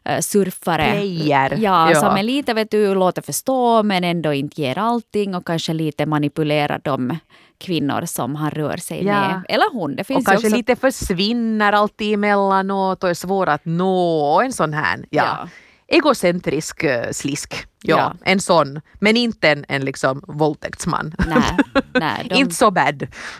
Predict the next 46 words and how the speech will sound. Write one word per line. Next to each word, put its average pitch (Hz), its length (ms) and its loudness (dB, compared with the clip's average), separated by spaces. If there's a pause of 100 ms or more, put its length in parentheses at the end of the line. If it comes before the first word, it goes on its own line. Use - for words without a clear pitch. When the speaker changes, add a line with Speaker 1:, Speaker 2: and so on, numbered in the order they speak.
(140)
Speaker 1:
de 190 160 -4
ska 175 160 -4
man 156 160 4
inte - 220 -4
dejta. 85 320 -6 (380)
Nej. - 240 -8 (140)
Speaker 2:
Nej, 165 280 0 (120)
de 185 140 -2
ska - 140 -6
man, 143 200 -4
det, 165 260 -4
det 165 60 0
är 160 60 2
en 143 80 -2
bra 127 260 -2 (100)
tumregel - 460 -4
att - 140 -6
ha - 140 -2
här - 320 -6
i 143 180 -4
livet. 147 340 -4 (300)
Speaker 1:
Ja. 202 140 -2
Speaker 2:
Men, 175 240 2
eh, 170 140 4 (240)
ja, 233 140 4 (380)
ja, 185 280 4
det 202 80 -10
där 285 140 6
är 285 40 0
nog 285 180 -6
svårt 202 560 0
också 165 280 -4
för, 170 240 2
men, 196 220 -2
men, 233 120 0 (180)
men 262 120 2
nu 285 160 -2
måste 285 320 -2
man 262 100 4
ju 208 60 2
som 202 160 -2
kompis 196 340 0
kunna 175 220 0
säga 156 400 2
att, 151 140 0
men 165 220 -2